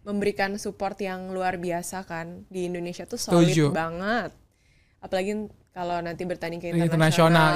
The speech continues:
Speaker 2: iya.
Speaker 1: misalkan. Satu Indonesia bersatu, mudah-mudahan. Jadi kalau yang haters-haters gitu, karena mereka anonymous, jadi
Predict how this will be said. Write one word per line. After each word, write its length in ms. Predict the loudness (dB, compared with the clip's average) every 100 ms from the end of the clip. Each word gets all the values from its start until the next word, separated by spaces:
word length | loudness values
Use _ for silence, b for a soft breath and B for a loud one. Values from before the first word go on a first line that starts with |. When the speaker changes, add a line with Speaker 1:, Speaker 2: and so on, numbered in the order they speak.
| 2
Speaker 2:
iya. 140 | 0
Speaker 1:
misalkan. 360 | -4 -10 -12 -14
Satu 300 | -14 -14 -8
Indonesia 540 | -6 -6 -6 -8 -8 -8
bersatu, 580 | -8 -10 -10 -10 -10 -10
mudah-mudahan. 840 | -8 -8 -6 -8 -10 -10 -12 -14 _ _ _ _ _
Jadi 220 | -6 -4
kalau 320 | -4 -2 0
yang 300 | -2 -2 -6
haters-haters 880 | -6 -6 -6 -8 -6 -6 -6 -10 -8
gitu, 320 | -10 -6 -8
karena 240 | -8 -8 -8
mereka 300 | -8 -10 -10
anonymous, 880 | -8 -8 -8 -8 -8 -10 -12 -16 -8
jadi 400 | -4 -4 -6